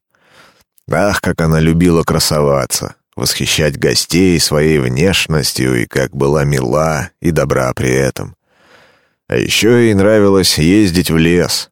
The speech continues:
но природа ее быстро утомляла, и она просилась на руки. Казалось бы, это и все ее радости.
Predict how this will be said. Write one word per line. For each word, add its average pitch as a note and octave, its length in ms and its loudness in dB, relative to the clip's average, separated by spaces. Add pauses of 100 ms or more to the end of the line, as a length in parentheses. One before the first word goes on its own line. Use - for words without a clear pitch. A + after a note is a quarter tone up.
(360)
но G2 280 0
природа F2 480 0
ее C#2+ 240 2
быстро D2 440 -2
утомляла, C2 720 -2 (500)
и F2+ 120 2
она E2 300 0
просилась C#2+ 640 -2
на B1+ 220 -4
руки. - 280 -10 (1120)
Казалось F#2+ 540 2
бы, F#2 340 2 (240)
это G#2+ 340 2
и E2 300 4
все D#2 420 2
ее C#2 320 2
радости. C2 680 -4